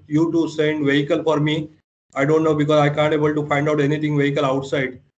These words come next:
So he, uh, the doctor that time mobile was not there, so it was P C O was there. So he told me, "You, one vehicle will come to you and, uh, they will take you up to Doctor Lane in Nanded."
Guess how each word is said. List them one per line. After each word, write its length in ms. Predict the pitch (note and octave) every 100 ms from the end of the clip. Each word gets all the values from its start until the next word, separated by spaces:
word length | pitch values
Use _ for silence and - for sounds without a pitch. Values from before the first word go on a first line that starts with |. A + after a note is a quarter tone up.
| _ _ _
So 120 | D#3+
he, 240 | C#3+ E3 D3
uh, 380 | C#3 C#3 C#3 - -
the 120 | C#3
doctor 360 | C#3+ C#3+ F3 E3
that 240 | D3 D3
time 240 | D#3+ D#3+
mobile 340 | D3 C#3 D3+ D#3
was 140 | D#3
not 240 | D3 D3+ D3+
there, 220 | D3+ D3
so 120 | D3
it 100 | C#3
was 160 | D3 C#3 C#3
P 100 | D3
C 200 | D3+ E3
O 140 | D#3
was 200 | D3+ C3+
there. 280 | C#3 C3 - - _ _ _ _
So 120 | -
he 160 | C#3+ D#3+
told 220 | E3+ E3+
me, 80 | F3+
"You, 200 | E3 D#3
one 260 | C#3 D3+
vehicle 320 | D3 D#3 F3 E3
will 140 | E3+
come 260 | D#3+ D3+ D#3
to 80 |
you 260 | E3 D#3+ D3+
and, 220 | D3 D3
uh, 280 | C#3+ C3+ B2+ - _ _ _ _ _ D3
they 140 | D3
will 120 | D#3
take 200 | D#3 D#3
you 140 | E3+ D#3
up 140 | D3+
to 80 | D3+
Doctor 300 | C3+ C3 D#3
Lane 360 | D3 D3+ D#3 -
in 140 | D3
Nanded." 440 | C#3 B2 B2+ A2+